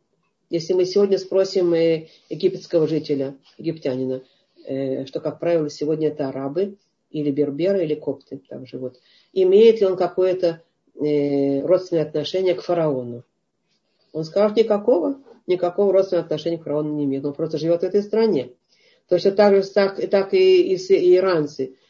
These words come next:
э, сегодняшние. Есть ли у них связь с Ахашверошем или Корешем, известными личностями, э, того, э, иранского народа? Э, он скажет: «Нет,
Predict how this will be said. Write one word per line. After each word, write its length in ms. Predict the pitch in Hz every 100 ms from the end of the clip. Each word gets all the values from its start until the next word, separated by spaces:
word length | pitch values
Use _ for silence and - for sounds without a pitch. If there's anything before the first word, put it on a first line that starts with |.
| _ _
э, 280 | - 147 147
сегодняшние. 680 | 143 151 147 139 139 139 143
Есть 200 | 190 180
ли 60 |
у 60 | 165
них 120 | 160
связь 440 | - 156 139 139 _ _ _ -
с 100 | 165
Ахашверошем 840 | 165 165 151 143 202 202 180 156
или 120 | 139
Корешем, 720 | 139 170 190 185 - 160 156 - _ _ -
известными 520 | 139 151 165 156 147
личностями, 680 | 147 143 139 - 135 139 - _ _
э, 120 | -
того, 580 | 123 - 143 160 147 - _ _ _
э, 80 | 120
иранского 880 | 120 120 123 135 135 131 131 127 127 135
народа? 500 | 123 127 127 120 131 _ _ _ _ _
Э, 560 | - 139 139 135 139 135 135 _ _
он 120 | 139
скажет: 340 | - 143 143 -
«Нет, 260 | 220 254